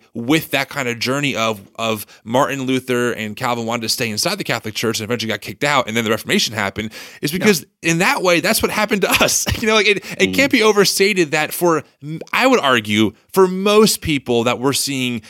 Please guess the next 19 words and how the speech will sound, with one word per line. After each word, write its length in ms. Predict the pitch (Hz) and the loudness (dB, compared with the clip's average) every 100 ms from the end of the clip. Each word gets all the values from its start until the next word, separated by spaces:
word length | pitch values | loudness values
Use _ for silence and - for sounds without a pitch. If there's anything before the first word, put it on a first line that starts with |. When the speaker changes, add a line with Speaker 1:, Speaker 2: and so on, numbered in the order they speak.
| - | -12
Speaker 1:
exploding 720 | 127 - - 127 135 139 131 127 | -8 -6 -6 0 2 2 0 -2
in 120 | 117 | -2
this 280 | 113 - - | -2 -2 -4
deconstruction 720 | 104 117 113 104 110 101 104 | -4 -4 -2 -4 -2 -2 -6
space, 380 | - 98 104 - | -6 -6 -6 -6
again, 200 | 107 101 | -6 -6
for 80 | 104 | -2
lack 180 | 110 107 | -4 -2
of 60 | |
a 20 | 101 | -4
better 240 | 101 98 | -4 -2
word, 320 | 160 196 135 - - - _ | 2 2 2 -6 -20 -20 _
were 160 | 160 208 | 4 4
people 480 | - 233 254 226 185 | 4 0 2 4 2
who 340 | 175 180 151 - | 2 -2 -2 -6
really 560 | 123 135 220 269 208 | -8 0 2 4 2
wanted 400 | 160 135 147 151 | -2 -2 -2 -2
to 80 | 151 | -6
help 340 | - 156 151 | -6 -4 -4